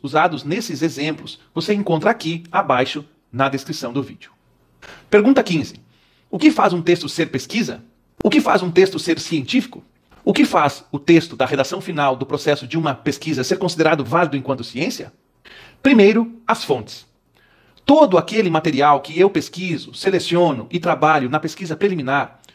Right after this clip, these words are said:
no projeto e na execução da pesquisa é que faz meu texto ter validade científica. Segundo, a teoria e a metodologia.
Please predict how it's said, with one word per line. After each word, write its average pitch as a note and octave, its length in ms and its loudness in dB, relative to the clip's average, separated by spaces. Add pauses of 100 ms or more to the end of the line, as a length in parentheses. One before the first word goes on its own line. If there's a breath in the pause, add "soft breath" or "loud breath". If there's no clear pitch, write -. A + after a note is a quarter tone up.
(140 soft breath)
no G#3+ 120 2
projeto C#3+ 560 0 (200 soft breath)
e E3+ 80 2
na F3+ 140 4
execução F#3+ 500 0
da C3+ 220 2
pesquisa - 600 -4
é G#3 80 0
que G#3+ 100 -6
faz A#3+ 340 2
meu F3 140 -2
texto E3 340 -2
ter A3+ 240 -4
validade D3+ 460 -2
científica. C3+ 580 -10 (1200 soft breath)
Segundo, G#3 520 2 (320 soft breath)
a - 80 -8
teoria D3+ 400 4
e G3 80 4
a D#3 80 4
metodologia. E3+ 640 -2